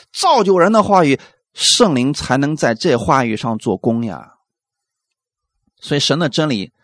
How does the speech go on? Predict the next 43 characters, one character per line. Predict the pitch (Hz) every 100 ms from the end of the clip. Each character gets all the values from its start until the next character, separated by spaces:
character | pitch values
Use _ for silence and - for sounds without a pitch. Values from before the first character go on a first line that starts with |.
| _ _ _
是 | - - 110 - _
拥 | 151 180
有 | 160 113
仁 | 110 101 156
义 | 117
和 | -
圣 | 107 - 104 90
洁 | 78 64
的。 | - - - _ _ _ _ _
阿 | 80
门。 | 82 98
这 | -
就 | 240 233
是 | 226
我 | 117
们 | 110 113 _ _
新 | - - 208 202
人 | 120 107
的 | 160 120
样 | 135 156 120
式 | 110 - 131
啊。 | 95 82 - _ _ _ _ -
你 |
若 | 151 202 160
从 | 147 180
心 | - - 339
里 | 240 113
边 | 113 117 - _
愿 | 127 160 302 330 139
意 | 127
这 | - 139
样， | 104 -
那 | - - 143
你 | 123
就 | 110 160
保 | 131 - 113 139
持 | - -
了 | 240
你 | 185 110
这 | 147
个 | 127
心 | - - 240 240
面， | 240 120